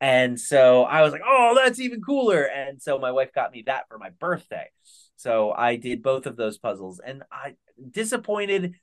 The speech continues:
The Spider-Man one was harder. I did the harder one first. The villains one was actually pretty easy 'cause there were more colors to choose from, so it was easier to f-,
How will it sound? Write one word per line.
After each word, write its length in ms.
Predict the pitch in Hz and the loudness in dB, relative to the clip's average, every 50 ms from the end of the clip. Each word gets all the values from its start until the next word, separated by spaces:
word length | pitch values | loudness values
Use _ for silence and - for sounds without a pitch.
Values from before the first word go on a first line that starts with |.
| _ _ _ _ _ - | _ _ _ _ _ -4
The 160 | 151 143 135 | -4 -4 -2
Spider-Man 560 | - - _ 170 170 180 185 180 180 170 170 | -6 -4 _ 0 0 0 0 -2 -2 -2 -2
one 160 | 165 160 156 151 | -2 -4 -4 -6
was 140 | 143 131 - | -8 -10 0
harder. 500 | - 135 131 131 127 135 131 127 127 123 _ _ _ _ _ _ _ | 2 2 2 4 0 -2 -4 -6 -6 _ _ _ _ _ _ _ _
I 60 | 120 | -8
did 160 | 123 135 - | -8 -8 -6
the 80 | 120 123 | -6 -4
harder 300 | - - 131 127 127 123 | 0 2 0 2 2 -2
one 180 | 120 113 110 107 | -2 -4 -4 -6
first. 680 | - - 117 104 104 104 101 - - - - - _ _ _ _ _ _ _ | -6 -2 -2 0 0 -2 -6 -10 -12 -16 -16 -20 _ _ _ _ _ _ _
The 80 | - 113 | -12 -6
villains 360 | 107 127 127 127 123 120 113 | -2 0 2 2 0 0 -2
one 160 | 120 117 113 | -2 -2 -2
was 100 | 110 110 | 0 0
actually 300 | 113 104 101 - 113 101 | 0 0 0 -2 -10 -10
pretty 240 | 87 - 117 98 104 | -8 -10 -10 -8 -8
easy 300 | 101 98 98 92 101 98 | -10 -10 -12 -12 -12 -12
'cause 140 | 90 110 98 | -12 -10 -8
there 100 | 107 104 | -8 -8
were 80 | 101 | -8
more 220 | 98 101 104 104 90 | -10 -8 -10 -10 -10
colors 640 | 90 - - 123 107 107 107 110 113 113 - - - _ | _ -6 -2 -2 0 0 -2 -4 -6 -8 -8 -10 -10 _
to 80 | - 127 | -14 -14
choose 300 | 120 - 131 127 120 113 | -10 -6 -4 -4 -4 -2
from, 400 | - 131 123 123 123 127 127 - _ - - _ _ _ | 2 4 4 4 4 2 -8 -10 _ -20 -20 _ _ _
so 200 | _ - 117 110 | _ 2 2 4
it 40 | 107 | 4
was 140 | 104 101 104 | 2 0 -2
easier 320 | 104 98 95 98 98 95 | -4 -4 -4 -4 -2 -2
to 80 | 92 90 | -2 -4
f-, 120 | 87 90 | -4 -6